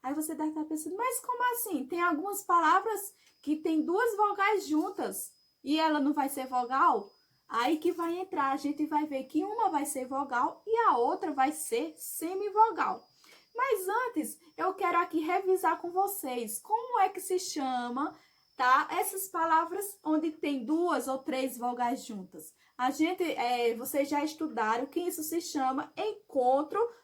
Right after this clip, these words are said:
vocálico, tá? É quando mais de uma vogal se encontra, tá? Então, aqui, bem resumido, só pra revisar aí com vocês.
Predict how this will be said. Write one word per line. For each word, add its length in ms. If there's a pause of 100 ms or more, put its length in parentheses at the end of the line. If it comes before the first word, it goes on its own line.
(140)
vocálico, 880
tá? 220
É 80
quando 680 (100)
mais 420
de 100
uma 220
vogal 480
se 320
encontra, 1040 (280)
tá? 280 (200)
Então, 280
aqui, 260
bem 380
resumido, 1040
só 280
pra 220
revisar 680
aí 160
com 160
vocês. 680